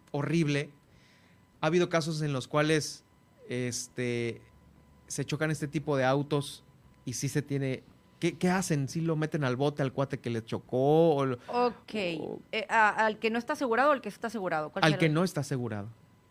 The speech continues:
Speaker 2: Sí.
Speaker 1: Ahí sí se le viene el
Speaker 2: Va
Speaker 1: mundo
Speaker 2: M P,
Speaker 1: encima, ¿no?
Speaker 2: va M P, este, se detiene, si no tiene nada que dejar él en garantía, paga con cárcel. Hay una determinación de un juez, es un proceso muy largo, muy desgastante. Entonces, cuando tienes un seguro,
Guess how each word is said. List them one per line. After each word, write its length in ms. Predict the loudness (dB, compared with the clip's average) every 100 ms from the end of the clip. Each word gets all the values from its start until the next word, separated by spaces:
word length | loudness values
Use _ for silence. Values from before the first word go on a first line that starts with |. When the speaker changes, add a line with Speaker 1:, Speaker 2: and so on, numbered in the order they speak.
| -20
Speaker 2:
Sí. 260 | -4 -2 0
Speaker 1:
Ahí 100 | 2 2
sí 100 | 6
se 100 | 6
le 60 |
viene 180 | 6 8
el 60 | 8
Speaker 2:
Va 80 |
Speaker 1:
mundo 160 | 8 8
Speaker 2:
M 100 | 6
P, 100 | 6
Speaker 1:
encima, 220 | 6 6
¿no? 240 | 2 0 2
Speaker 2:
va 140 | 2
M 200 | 2 -2
P, 420 | -2 -2 -2 -4 -12 -14
este, 340 | -12 -8 -8
se 100 | -4
detiene, 360 | -4 -4 -4 -4
si 140 | -6
no 200 | -6 -6
tiene 280 | -6 -4 -4
nada 380 | -2 0 0 -4
que 140 | -6
dejar 340 | -6 -4 -4 -2
él 120 | -4
en 100 | -2
garantía, 560 | -2 -2 -4 -6 -6 -6 _ _ _ _ -2
paga 360 | 0 0 -4
con 500 | -8 -10 -8 -10 -14 -6
cárcel. 320 | -4 -4 -10 -20 _ _ _ _ _ _ _ -20 _ -20 -20 -20 -4
Hay 200 | -2 0
una 160 | -2 -4
determinación 600 | -4 -4 -6 -6 -6 -2
de 60 | -2
un 60 |
juez, 380 | 0 0 0 0
es 100 | -4
un 120 | -6
proceso 500 | -4 -4 -2 -4 -4
muy 160 | -4 -2
largo, 400 | 2 2 2 -2
muy 200 | -2 -4
desgastante. 680 | -4 -4 -4 -2 -2 -4 -8
Entonces, 340 | -6 -6 -8
cuando 280 | -8 -8 -6
tienes 400 | -4 -4 -4 -6
un 160 | -8 -6
seguro, 540 | -8 -6 -4 -4